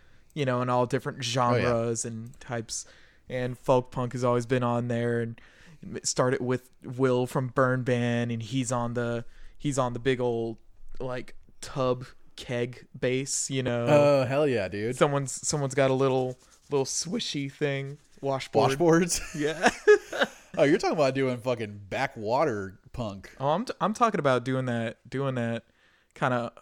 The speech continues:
Speaker 1: huck punk, dude.
Speaker 2: Huck punk. I love it.
Speaker 1: <laughs>
Speaker 2: Punkleberry Finn.
Speaker 1: But no, we have a, we have a couple bands that we play with, uh,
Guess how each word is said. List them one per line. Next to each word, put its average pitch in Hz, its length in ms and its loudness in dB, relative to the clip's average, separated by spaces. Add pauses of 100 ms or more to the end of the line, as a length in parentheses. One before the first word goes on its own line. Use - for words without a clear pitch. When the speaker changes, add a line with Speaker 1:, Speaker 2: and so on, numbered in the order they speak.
Speaker 1:
huck - 560 -6
punk, 117 400 -14
dude. 135 240 -8 (680)
Speaker 2:
Huck 151 360 -4
punk. 143 500 -4
I 131 100 -8
love 131 320 -8
it. 104 180 -8 (220)
Speaker 1:
<laughs> - 800 -8
Speaker 2:
Punkleberry 127 560 -2
Finn. 131 400 -6 (400)
Speaker 1:
But 139 300 4
no, 131 280 2
we 135 140 0
have 180 140 2
a, 143 120 2
we 139 140 0
have 180 100 0
a 190 40 -4
couple 156 260 -4
bands 131 300 -2
that 123 100 0
we 117 100 -4
play 127 280 -4
with, 127 360 -2 (220)
uh, 113 520 -6